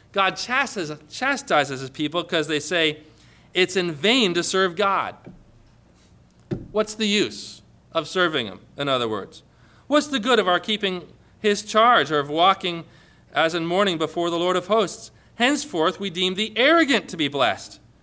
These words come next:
Evildoers, they don't only prosper, but when they put God to the test, they escape.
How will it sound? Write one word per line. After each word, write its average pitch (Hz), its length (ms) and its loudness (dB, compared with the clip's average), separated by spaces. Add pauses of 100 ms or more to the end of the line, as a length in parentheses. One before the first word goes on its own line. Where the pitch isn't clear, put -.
(400)
Evildoers, 294 840 2 (380)
they 311 120 6
don't 254 180 6
only 202 220 2
prosper, 226 680 0 (420)
but 165 120 0
when 233 120 4
they 196 80 4
put 208 240 -2
God 180 200 4
to 180 60 -2
the 175 100 -6
test, 196 460 -4 (220)
they 302 140 0
escape. 311 520 0